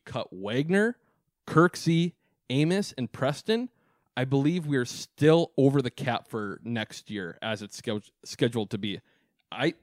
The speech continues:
Adrian Amos is a great player. I'm not gonna take that against him. I'm just saying you never know what, you know, you gotta,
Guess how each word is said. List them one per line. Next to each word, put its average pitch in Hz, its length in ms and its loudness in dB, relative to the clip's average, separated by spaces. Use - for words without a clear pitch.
Adrian 185 280 0
Amos 151 260 -2
is 110 120 -8
a 104 40 -14
great 120 380 -2
player. 110 340 -4
I'm 127 260 -4
not 127 200 0
gonna 113 120 -8
take 120 240 -4
that 104 140 -2
against 110 340 -8
him. 95 180 -10
I'm 131 180 -4
just 143 200 -4
saying 143 240 -2
you 127 240 -4
never 151 300 2
know 139 240 4
what, 110 580 0
you 123 80 -6
know, 110 140 -8
you 135 140 -8
gotta, 156 200 4